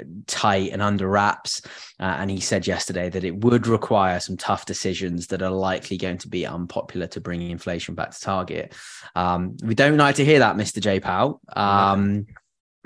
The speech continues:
Speaker 1: but it underscores that sort of persistent problem that the Fed is facing. So, you know, for inflation to slow down and to get to where we want it to be, it must, you know, the Fed must slow the economy,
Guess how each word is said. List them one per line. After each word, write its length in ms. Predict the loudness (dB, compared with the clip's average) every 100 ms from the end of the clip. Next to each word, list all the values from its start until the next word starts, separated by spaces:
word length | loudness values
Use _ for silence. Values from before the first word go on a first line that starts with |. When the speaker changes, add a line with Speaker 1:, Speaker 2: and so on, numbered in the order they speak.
| _
Speaker 1:
but 380 | 2 4 2 -6 -12 -18 -6
it 120 | 2 4
underscores 580 | 4 4 4 4 4
that 100 | 0
sort 160 | -4 -6
of 60 | -6
persistent 440 | -6 -4 -6 -6
problem 300 | -4 -4 -4
that 80 | -6
the 80 | -6
Fed 220 | -6 -6
is 100 | -4
facing. 520 | -4 -2 -4 -6 -6
So, 260 | -4 -2 -4 -10 -20 -8
you 100 | -6
know, 100 | -4
for 160 | -2
inflation 680 | -2 2 2 2 0 0 -2
to 520 | -2 2 4 4 2
slow 300 | 0 -2 -2
down 300 | 0 2 4
and 200 | 2 0
to 360 | -2 0 0 -2 -8 -20 _ 0
get 240 | 0 0
to 140 | 0
where 160 | 4 4
we 120 | 2
want 200 | 0 -4
it 100 | -6
to 100 | -8
be, 440 | -4 0 2 0 -2
it 160 | -8
must, 600 | 0 2 2 0 -6 -8 -14 -20 -10
you 60 | -4
know, 80 | -2
the 60 |
Fed 260 | 2 2 4
must 240 | 2 2
slow 200 | 2 4
the 100 | 4
economy, 680 | 0 -2 -4 -2 0 -2